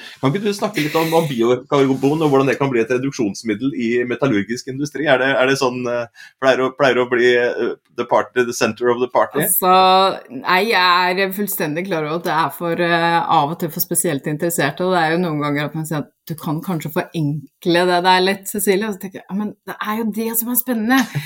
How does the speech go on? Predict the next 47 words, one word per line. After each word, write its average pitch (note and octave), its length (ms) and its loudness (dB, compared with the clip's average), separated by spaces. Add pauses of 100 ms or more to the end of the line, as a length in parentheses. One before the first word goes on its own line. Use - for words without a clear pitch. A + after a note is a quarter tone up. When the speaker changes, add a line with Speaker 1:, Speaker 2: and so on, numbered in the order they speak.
(260)
Speaker 2:
alle C4 300 4
de B3+ 160 4
små B3 260 2
duppedingsdetaljene», A3 1600 2
og F#3 100 2
så F#3 140 -4
ser E3 140 2
jeg D3+ 100 -6
bare, - 160 -8
«Nei, D#3+ 400 2 (240)
det F3 80 2
er E3 80 0
ikke G3+ 160 -6
det F3+ 160 0
for G3+ 160 0
alle», F3 320 2
men, F3 320 0 (160)
men F#3 180 -2
at F#3+ 140 -4
det - 80 2
er F3 240 0
viktig, A#3 400 0
altså, E3+ 340 -2
det, F#3+ 100 2 (280)
fordi F3+ 280 -4 (280)
hvis G3 240 0
ikke E3 160 0
så G3 160 -2
blir B2+ 240 2
det C#3 100 0
ikke F3 140 -2
silisium, E3+ 480 2 (180)
og E3+ 160 -4
hvis F3+ 240 2
ikke D3+ 160 -8
så E3 160 -2
blir B2+ 300 -2
det C3+ 80 -6
ikke E3+ 260 0
solceller, C#3+ 600 0 (100)
og D#3+ 100 -6
da C#3+ 140 -4
blir B2 240 -8
det C#3 80 -6
ikke E3 160 -6
mer G#2+ 100 -2
fornybar C3+ 480 -4